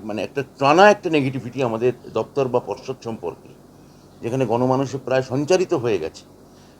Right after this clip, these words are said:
সেখান থেকে এটা, এই কাজটা খুব দুরূহ এবং কঠিন ছিল, কিন্তু আমি মানুষের শুভ বিশ্বাসের উপরই আস্থা রাখবো, ভরসা রাখবো, এবং আমি মনে করি যে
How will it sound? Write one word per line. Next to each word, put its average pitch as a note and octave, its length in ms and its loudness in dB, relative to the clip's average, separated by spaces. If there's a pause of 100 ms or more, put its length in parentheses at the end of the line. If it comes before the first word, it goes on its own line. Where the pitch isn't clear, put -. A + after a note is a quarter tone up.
সেখান C#3 280 -4
থেকে F3 360 2
এটা, D#3+ 140 -2
এই C#3+ 140 2
কাজটা B2+ 360 -2
খুব C#3+ 220 -10
দুরূহ E3+ 300 4
এবং D#3 260 2
কঠিন B2+ 280 -6
ছিল, E3+ 260 -6 (640)
কিন্তু E3+ 180 0
আমি D#3+ 220 6
মানুষের D3+ 440 0 (360)
শুভ C3 240 -2
বিশ্বাসের C#3+ 440 -6
উপরই C#3+ 240 -4
আস্থা G2+ 360 -2
রাখবো, C3+ 320 -4 (680)
ভরসা A2 320 -2
রাখবো, D#3 320 0
এবং C3+ 240 4
আমি C3+ 100 0
মনে B2+ 220 -2
করি F#3+ 280 -2
যে C#3+ 240 -4